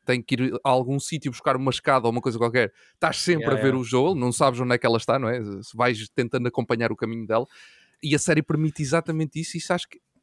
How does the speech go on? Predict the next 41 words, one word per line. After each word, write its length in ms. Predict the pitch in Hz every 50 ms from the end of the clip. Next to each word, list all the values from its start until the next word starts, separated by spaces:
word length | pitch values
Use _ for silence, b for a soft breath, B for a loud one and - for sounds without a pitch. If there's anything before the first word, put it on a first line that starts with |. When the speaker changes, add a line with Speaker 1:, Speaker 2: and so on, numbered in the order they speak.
| _ _
Speaker 1:
e 80 | 143 143
eu 80 | 151
posso 220 | - 160 165 - -
já 120 | 156 139 135
dar 160 | 131 135 135
essa 240 | 143 143 - - 143
nota 360 | 135 135 139 139 - 139 127
da, 280 | 117 117 120 120 117 120
da 140 | 113 135
minha 460 | 127 127 131 131 127 123 117 113 113 107 _ _
primeira 320 | - 123 123 127 127 123
impressão, 340 | 123 117 - - - 139 147 151
que 120 | - 156
é, 140 | 151 147 B B B B B B B B
isso 160 | 139 - 165
é 20 |
uma 120 | 160 165 151
das 120 | 160 -
coisas 220 | - 160 151 143
que 80 | - -
eu 60 | 147 135
gosto 300 | 135 139 135 - - 143
mais 200 | 139 135 135 123
do 100 | 117 131
transpor 440 | - - 135 131 - _ - 135 123
para 160 | - - 113
a 40 | 117
série, 340 | - - 135 131 139 151 156
que 140 | _ - 147
é 180 | 143 147 156 b b b b b b b b b _
poderes 420 | - 151 143 123 165 170 147 117
ver 180 | 131 151 160 160
um 60 | 165
bocadinho 340 | - _ 160 151 156 160 156
mais, 240 | 151 131 127 131
alargar 460 | 135 123 127 131 131 127 139 139 143 147
um 80 | 139 139
bocadinho 300 | - - 123 131 139 135
mais 200 | 135 131 131 131
o 20 |
sc-, 140 | 127 - -